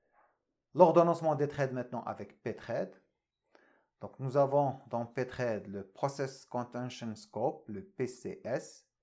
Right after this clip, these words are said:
C'est une compétition entre les threads dans un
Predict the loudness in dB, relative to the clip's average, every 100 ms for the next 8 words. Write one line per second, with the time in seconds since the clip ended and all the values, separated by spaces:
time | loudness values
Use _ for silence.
0 | _ _ -16 -10 -2 -2 -4 -14 -10 -8
1 | -8 -8 -12 -12 -12 -4 -4 -4 -8 -12
2 | -8 -8 -8